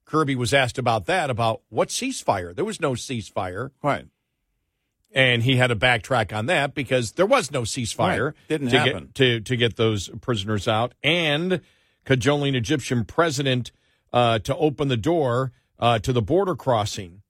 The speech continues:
Speaker 1: None of this rang any bells. Perhaps the White House will soon clarify that the president was overcome by one of his regular displays of public confusion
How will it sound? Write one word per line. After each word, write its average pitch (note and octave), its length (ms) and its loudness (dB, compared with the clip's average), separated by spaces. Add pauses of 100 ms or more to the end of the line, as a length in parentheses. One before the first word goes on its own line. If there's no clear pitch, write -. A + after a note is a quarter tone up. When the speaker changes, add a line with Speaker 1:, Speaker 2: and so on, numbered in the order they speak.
(200)
Speaker 1:
None E3+ 160 2
of A#3 60 0
this D#3+ 220 -2
rang E3 240 0
any C3+ 160 0
bells. E3 480 2
Perhaps C3 580 -2 (260)
the C3 100 2
White C3+ 200 4
House C3 260 0
will A2+ 100 -6
soon C#3 340 0
clarify B2 720 0 (380)
that A2+ 120 -2
the A2+ 80 -2
president C3+ 480 0
was A#2+ 200 0 (120)
overcome C#3+ 840 0 (340)
by B2+ 100 6
one C3 200 0
of A#2+ 80 0
his G#2 160 -2
regular C#3 320 2
displays C#3+ 680 0
of A2 120 -4
public C3 320 -2
confusion A#2+ 800 -2